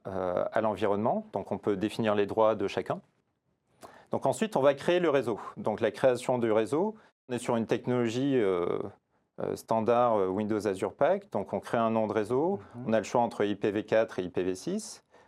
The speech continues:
Speaker 1: Ensuite, on crée le D N S, donc, euh, soit celui de l'entreprise, soit on, on prend celui de, de Google.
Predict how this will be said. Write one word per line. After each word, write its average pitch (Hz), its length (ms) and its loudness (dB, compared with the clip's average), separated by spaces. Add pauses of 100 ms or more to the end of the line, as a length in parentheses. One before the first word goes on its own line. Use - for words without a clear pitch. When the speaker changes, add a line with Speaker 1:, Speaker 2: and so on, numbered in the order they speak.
(460)
Speaker 1:
Ensuite, 123 420 -2
on 107 120 0
crée 156 300 0
le 120 100 2
D 110 140 2
N 113 180 2
S, - 540 -2
donc, 110 560 -6
euh, 98 240 2
soit 147 220 0
celui 123 280 -2
de 113 60 -4
l'entreprise, 127 800 -2
soit 113 180 0
on, 107 340 0 (300)
on 101 120 -6
prend 117 220 -2
celui 107 320 -4
de, 87 380 -2 (240)
de 98 100 -10
Google. 131 540 0